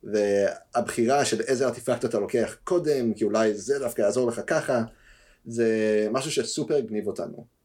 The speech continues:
אה, גם בגדול, כל הקטע של difficulty, שהוא לא בהכרח נוצר על ידי, אה, כאילו, נקרא לזה גיימפליי ישירות, או, או, או, או, או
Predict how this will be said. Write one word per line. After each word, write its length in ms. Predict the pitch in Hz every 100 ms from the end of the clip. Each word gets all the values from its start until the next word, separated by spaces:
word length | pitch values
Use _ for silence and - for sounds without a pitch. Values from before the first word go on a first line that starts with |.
| -
אה, 160 | 117 110 104
גם 260 | 117 113 104
בגדול, 840 | 110 117 117 113 - 107 127 120 107 101 -
כל 120 | 127
הקטע 260 | 120 113
של 300 | 117 110 101 95
difficulty, 640 | 120 131 120 127 120 131
שהוא 380 | 120 104 104 98 - _ _ _ _ -
לא 180 | 113
בהכרח 500 | 120 131 - 120 -
נוצר 520 | 113 95 - 107 110 107
על 120 | 104
ידי, 600 | 101 95 98 98 98 95 - -
אה, 320 | 101 92 92 90 - _ _ _ _ _ _ _ _ _
כאילו, 540 | - 131 110 101 95 - _ _ _ _ -
נקרא 200 | 127 -
לזה 220 | 120 113
גיימפליי 680 | 101 98 113 117 117 120 113
ישירות, 800 | 110 107 - 98 113 120 113 - 107
או, 40 |
או, 280 | 110 107 113
או, 200 | 113 120 127
או, 180 |
או 40 | 120